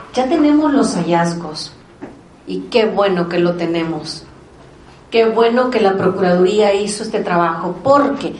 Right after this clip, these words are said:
no se tenía nada. Ese es un esfuerzo increíble y hay que sacarle todo el lucro posible. ¿Para qué?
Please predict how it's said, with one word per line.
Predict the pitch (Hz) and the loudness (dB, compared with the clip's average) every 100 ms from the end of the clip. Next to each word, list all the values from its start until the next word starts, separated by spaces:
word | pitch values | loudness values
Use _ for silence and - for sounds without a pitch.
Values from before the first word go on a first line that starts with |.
| - - | -14 -8
no | 240 | -4
se | 311 302 | -2 0
tenía | 233 277 277 | 2 2 2
nada. | 294 370 262 180 - - - - - - - - - - - - - - - - - - - - - | 0 0 -2 -4 -8 -18 -20 -20 -20 -20 -20 -20 -20 -20 -20 -20 -20 -20 -20 -20 -20 -20 -20 -20 -12
Ese | - 294 | -6 0
es | |
un | 339 339 | 4 4
esfuerzo | - 302 320 330 | 4 2 2 2
increíble | 359 285 214 208 302 370 370 370 - - - | 0 2 2 4 4 4 4 2 -4 -12 -8
y | 226 240 | 0 2
hay | 262 | 2
que | 302 | 0
sacarle | - 254 247 254 269 269 - | 0 0 2 2 2 -2 2
todo | 294 294 294 277 | 4 6 4 2
el | 277 | 2
lucro | 277 277 277 269 | 2 2 2 0
posible. | 220 - 247 185 165 156 - - - - - - | -2 -4 -4 -2 -4 -4 -10 -18 -20 -20 -20 -4
¿Para | 208 208 208 | 0 0 0
qué? | 247 330 | 0 0